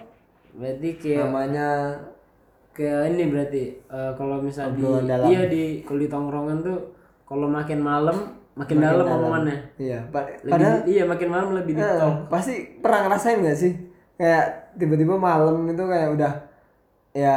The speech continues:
Speaker 2: halu, udah pasti, tapi kalau ngomongin deep talk pasti yang datang, maksudnya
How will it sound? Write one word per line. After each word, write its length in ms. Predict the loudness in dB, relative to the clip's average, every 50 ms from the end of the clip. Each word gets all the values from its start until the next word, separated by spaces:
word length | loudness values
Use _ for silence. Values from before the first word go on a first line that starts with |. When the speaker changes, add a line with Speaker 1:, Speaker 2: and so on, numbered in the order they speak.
| 4 2
Speaker 2:
halu, 560 | 0 0 0 0 2 2 2 2 2 2 2
udah 220 | 2 2 2 2 2 2 -2 -4 -6 -8 0
pasti, 260 | 0 2 2 2 4
tapi 480 | 4 4 4 6 2 0 0 -2 -4 4
kalau 280 | 6 8 8 8 6
ngomongin 360 | 4 2 0 0 0 0 0 0
deep 180 | 0 0 -2
talk 200 | 0 0 2 2 2
pasti 220 | 0 -2 -2 -2
yang 100 | -2 0
datang, 460 | 2 2 2 2 0 -2 -2 -4 -8 -12 -18 _ _ _ _ _ _ _ _
maksudnya 340 | -6 -4 -2 2 2 2